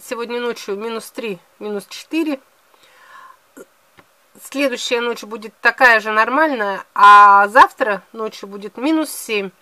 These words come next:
Вот к этой ночи нужно готовиться капитально. Тут я думаю, что если в теплице около стеночки, может подмерзнуть рассада, придется отодвигать ближе сюда.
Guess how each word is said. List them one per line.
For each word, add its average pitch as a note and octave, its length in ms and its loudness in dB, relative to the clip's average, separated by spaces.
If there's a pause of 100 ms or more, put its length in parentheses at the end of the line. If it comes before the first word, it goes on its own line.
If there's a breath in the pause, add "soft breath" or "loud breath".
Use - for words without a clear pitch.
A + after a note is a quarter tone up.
(140)
Вот G#3+ 260 -14
к - 60 -12
этой C#4+ 220 -6
ночи A#3+ 280 -10
нужно A3 340 -10
готовиться G#3+ 540 -8
капитально. G#3 540 -8
Тут G#3 220 -18
я A3+ 80 -6
думаю, A3 320 -10
что - 240 -14 (340 loud breath)
если A3 520 -10 (420)
в - 140 -20
теплице G#3 840 -10
около A3 440 -6
стеночки, C#4+ 560 -6
может A#3 280 -6
подмерзнуть A3+ 680 -10
рассада, G3+ 380 -6
придется A#3+ 460 -10
отодвигать G#3 540 -8
ближе G3+ 320 -14
сюда. G3 380 -10